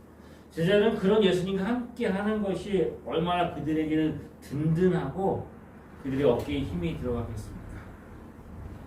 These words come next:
제자들은 예수님과 함께하면 그들의 인생의 길에 탄탄대로가 열리고, 그들의 삶에 어떤 고난과 위기와 시련은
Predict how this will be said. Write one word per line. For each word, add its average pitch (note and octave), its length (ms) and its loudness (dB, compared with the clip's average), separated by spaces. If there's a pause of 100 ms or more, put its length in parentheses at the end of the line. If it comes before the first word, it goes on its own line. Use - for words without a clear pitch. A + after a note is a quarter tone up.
(120)
제자들은 C#3+ 720 2 (600)
예수님과 D3 360 0
함께하면 D3 920 0
그들의 D#3+ 280 2
인생의 E3+ 400 0
길에 D#3 440 2 (220)
탄탄대로가 D#3 800 2
열리고, C3 720 2 (480)
그들의 E3 260 4
삶에 F3+ 300 0
어떤 E3 420 2
고난과 D3+ 1000 2
위기와 D3 580 2
시련은 F3+ 640 0